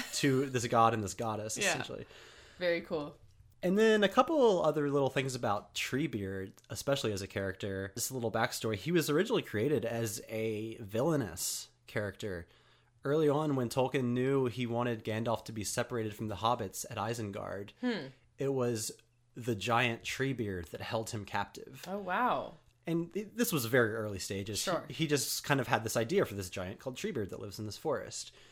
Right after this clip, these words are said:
Speaker 2: We know, obviously, that changed, and it was Saruman, the traitorous wizard, who held him captive.
Speaker 1: Right.
Speaker 2: And to provide a little more context for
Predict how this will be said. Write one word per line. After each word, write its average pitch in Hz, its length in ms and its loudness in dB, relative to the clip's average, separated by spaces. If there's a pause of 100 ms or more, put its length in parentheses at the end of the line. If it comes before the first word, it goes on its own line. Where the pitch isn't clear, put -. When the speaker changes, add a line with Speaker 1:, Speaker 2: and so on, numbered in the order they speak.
(460)
Speaker 2:
We 131 80 -2
know, 120 220 2
obviously, 107 440 -2
that 120 200 -6
changed, 101 420 -8 (340)
and 101 160 -8
it 98 60 -8
was 95 160 -8
Saruman, 101 680 -4
the 101 80 -8
traitorous 95 500 -6
wizard, 95 400 -10
who 120 140 -8
held 92 200 -6
him 92 60 -12
captive. 101 400 -12
Speaker 1:
Right. 147 300 -8 (400)
Speaker 2:
And 143 160 -4
to 143 80 -4
provide 143 460 0 (460)
a 143 60 -4
little 160 180 2
more 170 140 4
context 117 500 -2
for 110 500 0